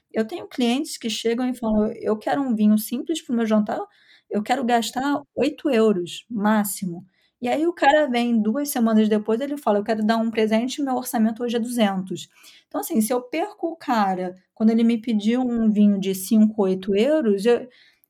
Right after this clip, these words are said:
eu não, eu não tenho, né, essa sequência. E é super prazeroso ter o cliente voltando e falando, "Poxa, aquele conselho que você me deu outro dia tava super bom, legal."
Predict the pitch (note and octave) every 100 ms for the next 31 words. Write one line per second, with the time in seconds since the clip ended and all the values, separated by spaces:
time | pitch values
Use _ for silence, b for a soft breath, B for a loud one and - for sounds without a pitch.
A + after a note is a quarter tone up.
0 | _ - B3 C4+ B3 B3+ B3+ D#4 C#4+ D4+
1 | E4+ C4 C#4 B3+ A3+ A#3 D4+ - C4 C4+
2 | B3+ G3+ G#3+ G#3 A3 - D#4 E4+ - C#4
3 | C4+ C4 A#3 G#3+ C4 C4 G#3+ B B _
4 | A#3 C4+ - C4+ C4 - A3+ A3 A3 A3
5 | A3+ A#3 A3 A3 B3 C4+ A3+ A#3 C#4 B3
6 | A#3 A3 - A#3 A3 G#3+ G#3+ G#3 F#3+ C4
7 | B3+ G3+ G#3+ B B _ A3+ A3+ A#3+ -
8 | D4 - D4+ C4+ G#3 A#3 B3+ C4 B3+ G#3+
9 | A3 B3+ C4 A#3